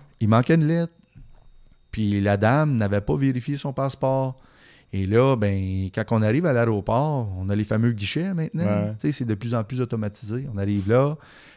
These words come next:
Speaker 1: euh, on a des guichets, euh, on, on scanne, euh, on numérise nos, nos passeports, puis le système, s'il détecte une différence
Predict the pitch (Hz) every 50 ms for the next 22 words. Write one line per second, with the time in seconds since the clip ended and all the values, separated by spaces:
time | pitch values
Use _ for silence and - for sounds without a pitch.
0 | _ - 98 98 98 98 95 104 104 104 101 107 104 101 104 101 98 98 95 95
1 | - - 127 139 147 151 151 151 151 147 143 139 127 107 101 95 - - - -
2 | _ _ - 101 104 101 104 104 101 92 - - - - 113 117 117 117 117 107
3 | 101 101 98 95 95 95 95 95 101 98 107 110 110 123 131 131 117 113 117 107
4 | 104 104 101 92 - 104 101 98 - - 117 139 165 185 185 151 117 - 117 117
5 | 139 156 - - - - _ _ _ _ _ _ _ _ - 110 135 143 - -
6 | - - - 127 123 135 190 233 226 190 147 110 101 101 95 - - - - -
7 | 151 151 120 123 117 104 - - 135 156 170 - - 117 113 107 95 - - -
8 | 127 110 104 107 123 151 175 170 151 127 - - - -